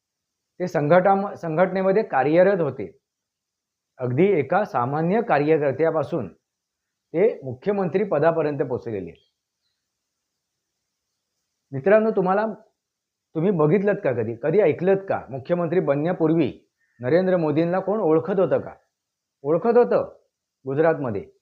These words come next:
एक कार्यकर्ता म्हणून, एक कार्यकर्ता म्हणून. पण मुख्यमंत्री होईल इतपत त्यांची मदत जाईल, इतपत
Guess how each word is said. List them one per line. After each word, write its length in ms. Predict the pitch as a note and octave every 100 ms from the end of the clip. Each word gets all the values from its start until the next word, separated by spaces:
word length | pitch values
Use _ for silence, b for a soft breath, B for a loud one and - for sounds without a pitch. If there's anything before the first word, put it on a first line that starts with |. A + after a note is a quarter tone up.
| _ _ _ _ _ _ _ _
एक 180 | F#3 F#3+
कार्यकर्ता 540 | D3+ D#3+ E3 E3 D3
म्हणून, 260 | C3 G2+ D#2+ _ _ _ _ _ _ _ _ _ _ -
एक 200 | F#3 G3
कार्यकर्ता 560 | B2+ C#3+ D#3 C#3 B2 A2
म्हणून. 220 | F#2 E2 _
पण 160 | F3+ D#3+
मुख्यमंत्री 640 | A#2+ - F#3 G3+ G3+ G#3
होईल 500 | G#3+ E3+ G3 C#3+ - _ _ _ -
इतपत 280 | D3+ - A3+
त्यांची 300 | A3+ G3 G#3
मदत 220 | F#3+ F3+
जाईल, 340 | E3+ E3+ G#2+ E2+ _ _ _ _ _ _ _ _ -
इतपत 300 | C3 -